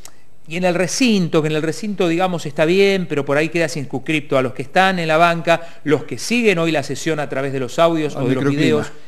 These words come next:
Speaker 1: Claro, pero que termina siendo el microclima. Si no hay una deuda de visibilizar más las cosas que hace la oposición y que no tienen respuesta por parte del oficialismo, que hay, hay,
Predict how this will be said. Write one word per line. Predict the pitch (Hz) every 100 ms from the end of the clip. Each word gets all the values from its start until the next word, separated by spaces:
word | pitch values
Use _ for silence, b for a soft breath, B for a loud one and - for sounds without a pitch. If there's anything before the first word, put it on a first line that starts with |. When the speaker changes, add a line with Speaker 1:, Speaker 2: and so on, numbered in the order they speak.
| b b - -
Speaker 1:
Claro, | 202 165 143 139
pero | 151
que | 147
termina | - 165 202
siendo | 180 185
el | 170
microclima. | 147 156 180 156 147 B B
Si | - 185
no |
hay | 240
una | 240 190
deuda | 196 226 196 165
de | 170 208 214 - -
visibilizar | 135 160 - 165 165 156 - 233 185
más | 160 190 196 -
las | 147 135
cosas | 180 175 185
que | - 170 180 185 B B B -
hace | 202 196 175
la | 156
oposición | 147 139 170 160 208 247 240 -
y | 156
que | 143 151 160 208 - B B B -
no | 123 131 156 165 165 156 147 135 127 120
tienen | 160 160 160
respuesta | 131 123 160 156 156 131
por | 117
parte | 139 131 135
del | 127
oficialismo, | 135 147 190 202
que | 180
hay, | 160 156
hay, | 233